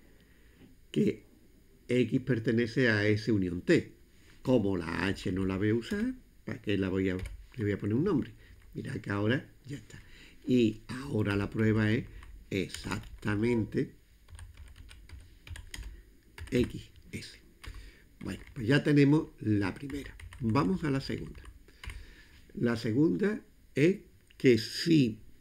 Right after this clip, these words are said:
eh, vamos, tengo que demostrar que S está contenido en la intersección. Bueno, pues voy a introducir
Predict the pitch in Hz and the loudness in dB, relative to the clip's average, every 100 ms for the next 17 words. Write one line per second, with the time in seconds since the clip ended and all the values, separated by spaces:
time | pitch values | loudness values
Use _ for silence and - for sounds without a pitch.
0 | - - - - - - - - - - | -20 -20 -20 -20 -20 -20 -20 -20 -4 -2
1 | - - - 117 104 - 87 - 127 135 | -2 -4 -2 0 2 0 -6 0 2 4
2 | 143 151 147 151 170 - - 107 107 147 | 4 2 0 -2 -4 -4 0 0 0 -2
3 | 160 185 - 156 151 143 143 147 147 135 | 0 -2 -4 -4 -2 -2 0 0 0 0
4 | 131 131 - 131 - 117 110 - - - | -2 -6 -6 -4 -2 -4 -6 -16 -18 -20
5 | - - 107 139 - 95 90 90 98 - | -20 -10 -6 -4 -6 -4 -4 -2 -4 -2
6 | 107 104 123 - 196 254 | -2 0 0 2 2 2